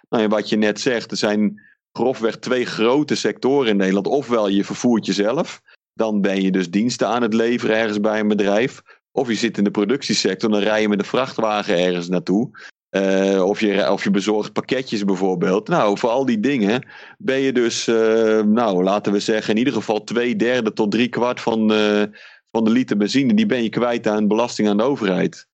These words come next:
Dat maakt, dat maakt het ook wel ongelooflijk moeilijk om dan iets over te houden om jezelf nog te redden als je volgens tussen aanhalingstekens minimumloon werkt.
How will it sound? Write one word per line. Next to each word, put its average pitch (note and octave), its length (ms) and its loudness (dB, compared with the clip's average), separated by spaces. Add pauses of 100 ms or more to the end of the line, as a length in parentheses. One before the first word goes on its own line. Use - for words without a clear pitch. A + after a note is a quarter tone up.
(180)
Dat A#2+ 180 -2
maakt, C3+ 400 0
dat B2 160 0
maakt B2+ 240 0
het B2 80 -6
ook C3 120 0
wel B2+ 100 2
ongelooflijk C3 520 0
moeilijk C3+ 380 2
om A#2+ 140 2
dan A#2 140 2
iets A#2+ 200 2
over C3 300 2
te - 80 -2
houden G#2 340 2
om A2 60 2
jezelf A2 320 0
nog G#2+ 180 0
te - 100 -2
redden B2 300 0
als G2 240 -2
je G2 300 2 (340)
volgens G#2 360 -2
tussen G#2 260 -2
aanhalingstekens G2 720 0
minimumloon G2 640 2
werkt. F2 420 -2